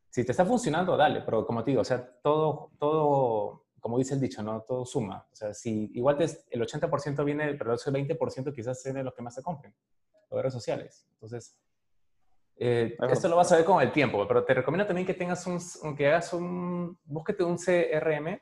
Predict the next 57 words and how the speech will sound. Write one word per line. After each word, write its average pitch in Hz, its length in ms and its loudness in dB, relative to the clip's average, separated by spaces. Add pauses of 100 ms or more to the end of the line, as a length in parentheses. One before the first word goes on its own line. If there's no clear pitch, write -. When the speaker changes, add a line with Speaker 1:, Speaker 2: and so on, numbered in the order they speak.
Speaker 1:
que 131 80 -6
te 117 140 -2
ayude 127 180 2
mucho 135 300 -4
con 117 180 -4
eso, - 200 -8
¿no? 104 120 -10
Para 113 180 2
ver 127 180 4
más 135 200 -4
o 143 40 -4
menos, 139 500 -4
eh, 104 600 -8 (220)
desde, 113 580 -4 (560)
¿cuál 185 140 2
es 208 80 0
su 208 260 -2
punto 170 220 -2
de 185 80 0
conversión? 120 460 0
O 101 40 -4
sea, 120 160 -6
¿cómo 147 220 -4
tú 151 100 -4
defines 147 380 -2
una 147 160 -6
conversión, 113 480 -4
Diego, 104 460 -2 (500)
respecto 120 340 0
a 131 40 0
tu 131 100 0
servicio 107 580 -4
de 110 120 -6
manera 113 240 2
digital? 101 460 -2 (600)
Speaker 2:
Hoy 185 160 8
por 190 220 6
hoy, 202 100 8
como 156 220 2
no 147 80 4
hay 160 100 6
venta, 165 420 6
no 170 120 4
hay 165 120 4
una 175 160 4
conversión 143 400 0
tal 143 160 2
cual. 127 320 4
Simplemente 151 460 2
Speaker 1:
Ujú. 156 60 4
Speaker 2:
me 127 100 4
fijo 143 380 2
en, 117 440 -2
en 117 160 -4
visitas, - 640 -8
nada 113 220 -6
más. - 360 -10